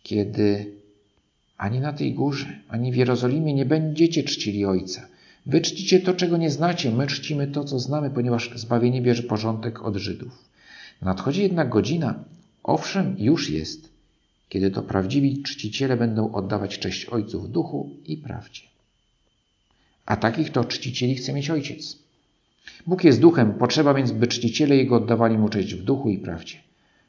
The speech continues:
Rzekła do Niego kobieta: „Wiem, że przyjdzie Mesjasz zwany Chrystusem, a kiedy On przyjdzie, objawi nam wszystko”.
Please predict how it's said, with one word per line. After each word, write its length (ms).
Rzekła 460
do 120
Niego 320
kobieta: 560
„Wiem, 400
że 140
przyjdzie 420
Mesjasz 500
zwany 300
Chrystusem, 680
a 120
kiedy 320
On 180
przyjdzie, 540
objawi 420
nam 140
wszystko”. 520